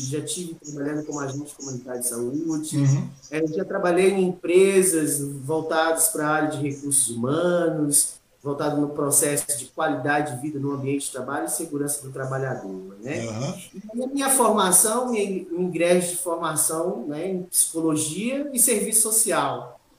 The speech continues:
Speaker 1: Então, hoje eu tenho a formação em psicologia e serviço social, minha especialidade hoje é, é na neuropsicologia, no trato da cognição social.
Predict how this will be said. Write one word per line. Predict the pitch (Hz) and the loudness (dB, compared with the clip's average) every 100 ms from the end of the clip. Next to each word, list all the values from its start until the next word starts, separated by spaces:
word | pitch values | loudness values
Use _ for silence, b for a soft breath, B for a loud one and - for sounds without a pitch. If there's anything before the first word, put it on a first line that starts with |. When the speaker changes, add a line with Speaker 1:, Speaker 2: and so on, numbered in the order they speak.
| _ | _
Speaker 1:
Então, | 123 160 | -10 -4
hoje | 170 180 | -2 -2
eu | 180 | -2
tenho | 175 165 | -4 -4
a | |
formação | 175 160 156 151 156 151 | -4 -4 -2 0 0 -2
em | 151 | -4
psicologia | 156 - 156 143 139 131 180 | -2 -2 0 -2 -2 -4 -4
e | 180 | -4
serviço | 175 151 139 143 - | -4 -4 -6 -4 -2
social, | 139 - 139 143 180 202 | 0 -2 -2 -2 -2 -2
minha | 180 156 | -2 -2
especialidade | - 151 - 139 139 139 147 147 127 123 120 _ _ _ - | -2 -2 -2 -2 -4 -2 -2 -2 -4 -10 -12 _ _ _ -6
hoje | 139 156 151 135 143 139 - | 0 0 0 -2 -4 -6 -6
é, | 143 143 139 135 139 143 139 139 | -2 0 2 2 2 0 -4 -6
é | 131 131 127 131 - - _ - | -4 -2 0 -4 -8 -20 _ -8
na | 139 | -2
neuropsicologia, | 147 156 156 156 - 156 151 135 127 135 160 151 139 | 2 2 2 2 2 2 2 2 -2 -6 -2 0 0
no | 139 | -2
trato | - 147 143 - - | -4 -2 -2 -6 -10
da | 123 147 | -4 -4
cognição | 147 135 139 131 135 131 | -4 -6 -4 -2 -2 -4
social. | 135 - 135 135 165 208 - | -2 0 0 -2 -4 -6 -8